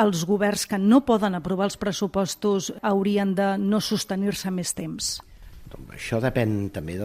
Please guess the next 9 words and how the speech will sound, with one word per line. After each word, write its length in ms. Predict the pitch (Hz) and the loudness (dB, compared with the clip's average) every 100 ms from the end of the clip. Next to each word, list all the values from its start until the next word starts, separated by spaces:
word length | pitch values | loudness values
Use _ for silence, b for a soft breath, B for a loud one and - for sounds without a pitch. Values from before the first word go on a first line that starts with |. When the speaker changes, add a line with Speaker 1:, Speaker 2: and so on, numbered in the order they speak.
| 110 | -4
Speaker 2:
les 80 | - | -4
circumstàncies, 1040 | 101 78 - 90 92 - 104 104 98 95 | -8 -8 -10 -8 -8 -6 -4 -2 -2 -4
de 80 | 92 | -6
buscar 320 | 92 - 107 | -6 -4 -4
mecanismes 640 | 101 - 104 101 104 92 | -2 -4 -4 -4 -4 -6
alternatius, 560 | 90 92 85 - 107 110 | -8 -8 -8 -4 -4 -4
però 160 | - 104 | -4 -2
és 80 | |
evident 460 | 113 92 95 98 | -2 -4 -4 -6